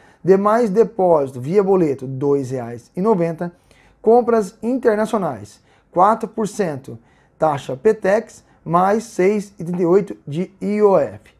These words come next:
tá certo? Pra você virar Neon Mais e ter zero de custo,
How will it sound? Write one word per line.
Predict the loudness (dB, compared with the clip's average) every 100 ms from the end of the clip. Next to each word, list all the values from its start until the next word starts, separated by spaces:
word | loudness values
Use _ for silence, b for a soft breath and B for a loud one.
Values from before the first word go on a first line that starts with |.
| _
tá | -20 -16
certo? | -2 -2 -2 -10 -20 _ _ _ _ _ _ _ b b
Pra | 2 4
você | 4 2
virar | 2 0 0
Neon | -2 -4 -2 0
Mais | -2 -2 -2 -6 -12 _
e | -14
ter | -4 0 0
zero | -2 0 2 2 0
de | -4
custo, | -2 0 0 -4